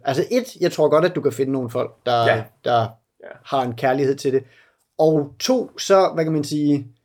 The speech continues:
Speaker 1: Altså, vi snakkede lidt om det med Burning Empires, og det der med at skulle slå en stor kampagne op og sådan noget, det kan være hårdt og sådan noget.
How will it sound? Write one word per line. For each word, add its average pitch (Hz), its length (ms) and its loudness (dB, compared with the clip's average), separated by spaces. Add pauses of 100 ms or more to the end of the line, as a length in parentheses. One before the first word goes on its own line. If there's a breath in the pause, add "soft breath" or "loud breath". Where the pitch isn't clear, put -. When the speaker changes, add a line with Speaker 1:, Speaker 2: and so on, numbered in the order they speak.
(1120)
Speaker 1:
Altså, 135 220 -2
vi 156 120 0
snakkede 185 320 4
lidt 175 100 6
om 156 120 6
det 135 100 2
med 135 80 0
Burning 131 300 0
Empires, 151 540 4
og 131 160 -6
det 151 80 -2
der 147 60 2
med 147 100 0
at 135 60 -2
skulle 120 200 -8
slå 139 140 -2
en 131 60 -6
stor 143 200 -4
kampagne 135 400 -4
op 127 60 -2
og 127 80 -6
sådan 120 40 -8
noget, 127 80 -4
det 123 80 -6
kan 123 80 -4
være 123 120 -2
hårdt 139 180 -2
og 139 40 -4
sådan 139 140 -4
noget. - 120 -20